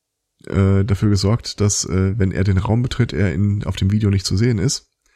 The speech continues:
Hat dann über einen U-S-B-Stick da eine D-L-L-Datei installiert, die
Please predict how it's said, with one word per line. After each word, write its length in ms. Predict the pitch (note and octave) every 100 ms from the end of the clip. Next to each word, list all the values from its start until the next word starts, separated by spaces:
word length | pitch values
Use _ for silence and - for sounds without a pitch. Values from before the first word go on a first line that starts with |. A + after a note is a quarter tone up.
| _ _ _ _ _ _ _ _ _
Hat 340 | _ A2 - -
dann 240 | G2+ G2
über 160 | D#2 G2+
einen 100 | F#2
U-S-B-Stick 560 | G2 - G#2+ - A#2
da 260 | G2 G2+ G2+
eine 520 | - F#2+ F#2+ F#2+ F#2+
D-L-L-Datei 840 | F#2+ G#2 F#2 F#2+ B2+ C3+ B2 A#2+ A2+
installiert, 760 | A#2 - A2 B2+ E3 - - -
die 300 | G2+ C#3+